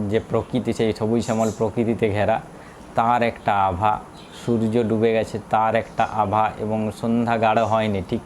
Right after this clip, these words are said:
এই মুহূর্তটাকে যদি আমরা দেখি, তাহলে দেখতে পাবো সেটা ঠিক একেবারে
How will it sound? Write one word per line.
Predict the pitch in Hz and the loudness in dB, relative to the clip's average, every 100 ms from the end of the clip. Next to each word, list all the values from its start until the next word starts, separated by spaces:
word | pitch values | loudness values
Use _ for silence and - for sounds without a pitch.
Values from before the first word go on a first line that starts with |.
| - | -4
এই | 135 147 | 0 2
মুহূর্তটাকে | 165 151 151 147 147 143 131 | 2 2 0 0 2 4 4
যদি | 127 123 | 4 4
আমরা | 123 113 | 4 4
দেখি, | 113 - 120 | 2 2 0
তাহলে | 110 110 | 2 2
দেখতে | 107 104 113 | 2 0 -2
পাবো | 107 117 143 156 160 - - - - | 0 2 2 0 -6 -16 -18 -18 -18
সেটা | - - 113 117 - | -8 -6 -2 -2 -2
ঠিক | 143 | 0
একেবারে | 143 127 131 123 | 2 2 2 2